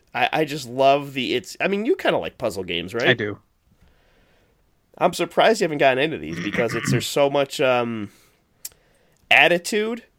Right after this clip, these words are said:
Speaker 1: behind the puzzles, and you're constantly being berated by a sentient evil robot, and that's
Speaker 2: <laughs>
Speaker 1: hilarious. So,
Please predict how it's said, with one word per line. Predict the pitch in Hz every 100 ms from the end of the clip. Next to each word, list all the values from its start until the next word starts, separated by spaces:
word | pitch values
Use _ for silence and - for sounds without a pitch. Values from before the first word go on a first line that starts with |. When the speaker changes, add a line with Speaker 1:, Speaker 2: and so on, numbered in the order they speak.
| -
Speaker 1:
behind | 143 147 151 156 151
the |
puzzles, | 123 139 135 165 175 185
and | - 113
you're | 113
constantly | - 113 120 - 131
being | 120 123 120 120 123 _ _ _ -
berated | 123 110 123 123 139 147
by | 107 107
a | 104
sentient | - - 120 - 113 113 117
evil | 131 117 104
robot, | 110 107 117 160 -
and | 107 104
that's | 104 - - -
Speaker 2:
<laughs> |
Speaker 1:
hilarious. | - 110 113 123 175 - - _ _ _ _ _ _ _ _ _ _ -
So, | - 113 95